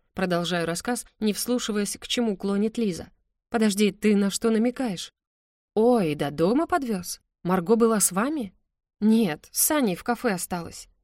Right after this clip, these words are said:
«Замечательно! Мальчик до сих пор заинтересован тобой.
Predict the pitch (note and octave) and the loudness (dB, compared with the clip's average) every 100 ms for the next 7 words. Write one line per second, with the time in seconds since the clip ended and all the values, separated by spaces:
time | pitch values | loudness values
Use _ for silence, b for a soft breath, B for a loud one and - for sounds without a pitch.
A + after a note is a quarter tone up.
0 | _ _ _ - G3 A#3 B3+ - D4+ D4+ | _ _ _ -6 2 4 4 2 -2 -2
1 | C#4 G3 F3+ D3 - C4+ B3+ A#3 A3+ G3+ | -2 -2 -2 -4 0 2 2 0 -2 -2
2 | G#3+ A3+ - D4+ A#3 A3+ G#3 A#3+ A#3+ C#4+ | -2 -4 -2 -2 0 0 0 0 0 0
3 | C4+ A3+ F#3+ F3+ E3+ | -2 0 -2 -2 -4